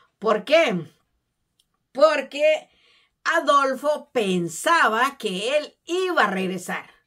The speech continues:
Adolfo, Alba y Waka son los tres más fuertes de ese grupo. Entonces estaba una Angélica.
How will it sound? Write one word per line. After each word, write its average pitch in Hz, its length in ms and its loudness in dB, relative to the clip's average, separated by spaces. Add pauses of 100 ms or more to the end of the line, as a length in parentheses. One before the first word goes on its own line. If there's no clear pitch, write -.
(500)
Adolfo, 302 1200 2
Alba 294 840 2
y 202 160 -8
Waka 302 680 0 (1080)
son 277 640 -2
los 208 360 -2
tres 262 360 -2 (160)
más 262 340 0
fuertes 214 800 0 (340)
de 175 280 -4
ese 196 180 -6
grupo. 269 580 0 (580)
Entonces 302 720 0
estaba 269 640 2
una 240 280 2
Angélica. 277 840 -2